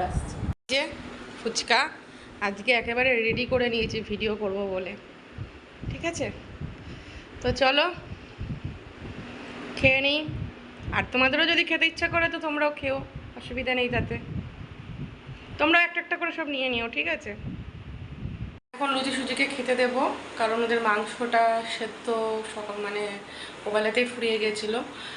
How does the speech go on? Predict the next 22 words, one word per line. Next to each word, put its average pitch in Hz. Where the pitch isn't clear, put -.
তাই 202
এই 208
বেলায়, 208
উম, 202
সেদ্ধ 220
করছি 226
মাংস, 202
একবারে 285
সেদ্ধ 285
করছি, 294
কাল 247
পর্যন্ত 254
হয়ে 220
যাবে। 220
মাংসটা 220
সেদ্ধ 226
হয়ে 247
গেলে 277
ওদেরকে 220
খেতে 214
দিয়ে 202
দেবো। 190